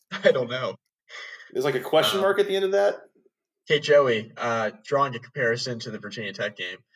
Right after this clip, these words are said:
Speaker 1: um, they better.
Speaker 2: They, <laughs> yeah, they damn well better. I mean, put it this way, Mike. Think about this.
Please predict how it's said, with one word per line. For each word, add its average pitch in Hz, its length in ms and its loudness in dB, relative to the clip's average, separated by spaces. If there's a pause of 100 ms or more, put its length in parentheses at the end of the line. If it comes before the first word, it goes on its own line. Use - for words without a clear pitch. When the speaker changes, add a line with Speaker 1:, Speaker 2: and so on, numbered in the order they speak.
(460)
Speaker 1:
um, 98 320 -2 (200)
they 123 140 4
better. 110 460 0 (1120)
Speaker 2:
They, 139 140 0
<laughs> - 140 -8
yeah, 170 220 6
they 180 100 6
damn 196 200 4
well 202 160 6
better. 135 400 2 (1080)
I 120 60 -4
mean, 143 180 -6 (300)
put 262 140 8
it 220 80 4
this 202 180 6
way, 147 120 6
Mike. 117 260 0
Think 214 200 2
about 170 280 4
this. - 460 -2